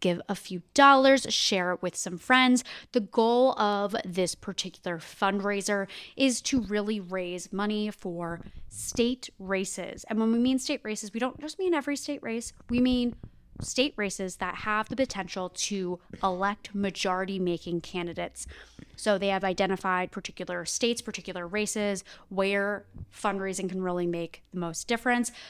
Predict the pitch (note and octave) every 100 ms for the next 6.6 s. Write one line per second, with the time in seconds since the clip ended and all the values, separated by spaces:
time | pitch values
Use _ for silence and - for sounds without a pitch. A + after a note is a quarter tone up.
0 | - - - G3+ F#3 - F3 F#3+ F3 F3+
1 | - - A3+ A3 - - - _ _ _
2 | _ _ - - A3 A3 G3+ F#3 G#3+ F#3+
3 | - F3+ - _ _ _ _ - - F#3
4 | - A3+ G#3 - G3 F3 F3 F3+ F3 F3+
5 | F3 E3+ - E3 F3 E3+ E3+ F#3 F3 -
6 | F#3 F#3 - - F#3